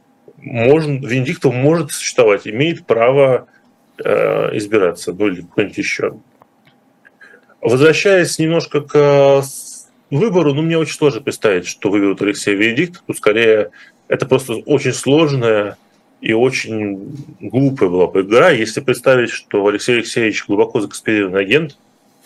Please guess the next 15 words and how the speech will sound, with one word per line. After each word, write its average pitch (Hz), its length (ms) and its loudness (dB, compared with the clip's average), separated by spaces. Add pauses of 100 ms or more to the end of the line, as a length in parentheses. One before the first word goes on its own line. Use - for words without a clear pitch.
(460)
давайте 107 320 2
мы 98 60 -4
с - 60 -2
вами 98 120 2
представим, 98 440 0
что - 200 -12
вот 104 120 -10
он 131 120 2
агент, 92 400 -2
а 104 180 -2
мы 131 120 2
с 143 100 -6
вами 110 420 0 (340)
его 120 280 0
кураторы. 92 520 -2